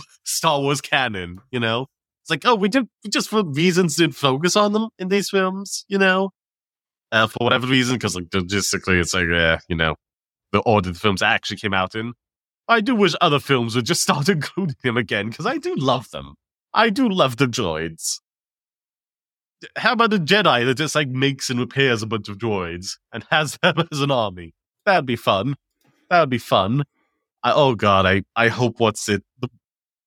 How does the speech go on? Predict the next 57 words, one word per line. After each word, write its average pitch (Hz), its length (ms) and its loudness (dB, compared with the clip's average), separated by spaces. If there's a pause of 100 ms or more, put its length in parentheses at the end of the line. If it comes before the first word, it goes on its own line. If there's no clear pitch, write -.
(200)
the - 60 -8
Cal 101 320 0
gets 95 200 -2
one 107 100 0
of, 98 100 0
like, 98 140 -2 (180)
battle 98 320 0
droids. 95 640 -2
They 113 100 0
can 113 140 -4
just 110 240 -4 (100)
fold 110 280 2
up 101 120 0
into 104 240 -2
the - 20 -8
ba-, 104 380 0
a 104 80 -10
backpack, 92 580 0
you 110 80 2
know, 101 60 0
the, 101 200 -2 (680)
the, 127 240 4
uh, 120 100 2
thin 131 220 4
ones, 85 500 -2
the, 90 380 -4
you 90 80 -8
know, 92 260 0
uh, 92 60 -2
kinda 104 220 -4
yellowy 98 320 0
ones, 82 480 -6 (440)
to - 60 -20
take 107 240 -2
with 104 200 0
him 85 120 -6
and 90 80 -4
aid 101 180 0
him 92 100 0
in 90 80 -2
fight. 85 220 0
I 110 80 2
wish 135 200 0
that's 127 200 -2
an 110 80 0
upgrade. 95 420 -6 (100)
God, 113 300 0
let 98 180 0
that 101 160 0
be 98 120 0
an 92 80 0
upgrade. 90 500 -4 (400)
Please. - 480 -4 (300)
Please, - 400 -8
I 110 80 -2
need 120 260 -2
it. - 180 -6